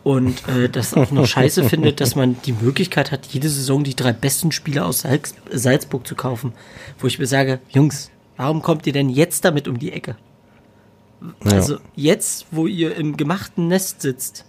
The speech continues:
Speaker 1: kommt ihr damit
Speaker 2: Ja, ja,
Speaker 1: um die
Speaker 2: klar.
Speaker 1: Ecke. Warum macht man denn nicht vorher das Maul auf, um es mal auf gut Deutsch zu sagen?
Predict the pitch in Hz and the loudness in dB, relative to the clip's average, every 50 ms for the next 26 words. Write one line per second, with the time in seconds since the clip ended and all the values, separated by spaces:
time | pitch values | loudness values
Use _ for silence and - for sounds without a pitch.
0 | _ - - 165 170 185 - - - 104 101 107 110 107 98 95 - - 90 113 | _ -4 -2 -2 -2 -2 -2 0 2 2 4 4 6 6 4 4 2 2 2 2
1 | 104 98 160 139 123 - - - - - - 135 147 180 185 196 208 214 196 165 | 2 2 0 -2 -4 -4 -14 -20 -16 -8 -4 -2 0 0 0 0 0 0 0 2
2 | 165 175 175 - - 185 180 165 151 151 151 151 147 - - - 180 190 233 226 | 0 0 -2 -4 -4 -2 0 0 0 0 -2 -2 -4 -8 -8 -2 -2 0 2 2
3 | 190 143 131 - - 139 123 127 127 127 131 - - 127 117 - - - - - | 0 0 -2 0 0 0 2 2 0 0 -2 -4 -6 -8 -8 -12 -16 -20 -20 -20
4 | - - - - - 160 143 143 135 - 156 135 - - 135 - - 127 - - | -20 -20 -16 -6 -2 0 2 2 2 0 -2 -2 -2 -4 -8 -8 -12 -8 -2 0
5 | 147 131 123 - - - - 131 117 117 117 117 117 | 0 0 0 -2 -6 -6 -6 -4 -4 -4 -4 -6 -8